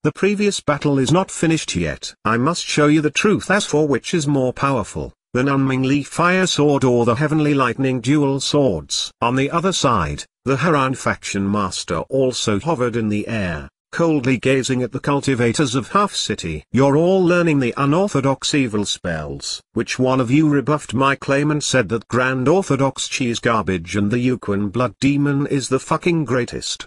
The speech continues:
Stand out." The cultivators of Half City were silent. After all,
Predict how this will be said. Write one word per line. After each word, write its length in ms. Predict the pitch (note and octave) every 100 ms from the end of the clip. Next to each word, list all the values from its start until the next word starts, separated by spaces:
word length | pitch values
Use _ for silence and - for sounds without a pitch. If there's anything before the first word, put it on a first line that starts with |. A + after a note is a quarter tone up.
| -
Stand 400 | - D3 C3+ B2
out." 300 | G2+ D2 - -
The 140 | A2
cultivators 800 | - B2 A#2 - A#2+ A#2 D#3+ B2
of 100 | B2
Half 340 | A2 A#2 G#2 -
City 380 | - A2 - A#2
were 140 | A#2
silent. 680 | - B2+ F2+ C2+ C2 D2 - A#2+
After 380 | B2+ - B2
all, 380 | D#3 D#3+ F2 D2